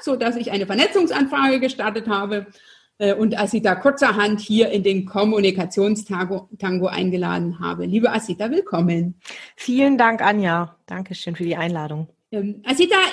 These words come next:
Speaker 1: ist auch eine Führungs-, äh, Frau gewesen, also eine angestellte Führungsfrau gewesen und,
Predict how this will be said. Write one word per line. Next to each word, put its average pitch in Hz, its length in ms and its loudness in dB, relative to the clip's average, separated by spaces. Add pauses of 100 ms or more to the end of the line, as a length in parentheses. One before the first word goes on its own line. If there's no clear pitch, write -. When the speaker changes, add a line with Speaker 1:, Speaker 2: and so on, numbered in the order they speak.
Speaker 1:
ist - 480 0
auch 214 260 2
eine 240 260 2
Führungs-, 311 680 2
äh, 220 380 -4
Frau 208 560 0
gewesen, 269 520 0
also 226 140 -2
eine 185 240 -4
angestellte 302 800 2
Führungsfrau 294 840 -2
gewesen 269 480 -2
und, 220 200 -6